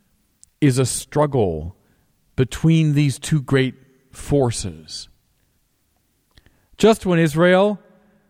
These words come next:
that is to say, mercy, compassion, peace, forgiveness, hold sway, it's opposed by Amalek, that is to say,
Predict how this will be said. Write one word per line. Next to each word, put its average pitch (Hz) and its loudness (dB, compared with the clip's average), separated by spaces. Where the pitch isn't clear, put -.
that 143 2
is 147 -2
to 151 -6
say, 143 0
mercy, 156 0
compassion, 151 -2
peace, 156 0
forgiveness, 147 0
hold 147 2
sway, 151 2
it's 175 0
opposed 170 2
by 156 0
Amalek, 147 -2
that 123 2
is 127 -2
to 131 -8
say, 147 0